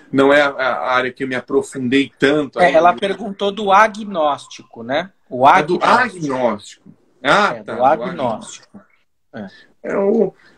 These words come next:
Speaker 1: o agnó-, é que até eu tava pensando muito no gnóstico aí, tá? Então,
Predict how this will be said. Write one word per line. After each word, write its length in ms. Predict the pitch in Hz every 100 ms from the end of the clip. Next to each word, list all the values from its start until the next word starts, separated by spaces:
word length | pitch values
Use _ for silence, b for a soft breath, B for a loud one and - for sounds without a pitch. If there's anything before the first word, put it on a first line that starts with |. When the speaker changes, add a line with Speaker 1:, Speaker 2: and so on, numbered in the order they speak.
| b
Speaker 1:
o 80 | -
agnó-, 400 | 208 202 175 214
é 60 | 202
que 100 | 220
até 180 | 208 226
eu 260 | 220 220
tava 140 | 220 214
pensando 340 | 220 - 220
muito 200 | 214 214
no 100 | 220
gnóstico 680 | 214 175 160 123 113 - 120
aí, 120 | 113
tá? 240 | - 113
Então, 340 | 120 147 208